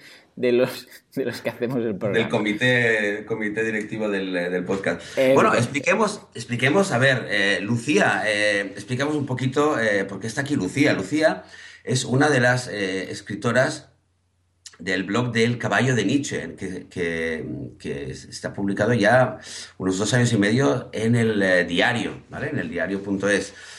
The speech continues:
Speaker 2: Y, eh, hace, hace unas cuantas semanas, eh, Lucía se puso en contacto conmigo, decía que quería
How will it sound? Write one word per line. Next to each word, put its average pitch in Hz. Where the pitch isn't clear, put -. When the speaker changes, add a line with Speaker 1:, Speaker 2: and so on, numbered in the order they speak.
Speaker 2:
Y, 196
eh, 120
hace, 156
hace -
unas 143
cuantas 135
semanas, 165
eh, 98
Lucía 95
se 123
puso 123
en 131
contacto 123
conmigo, 196
decía 120
que 123
quería 104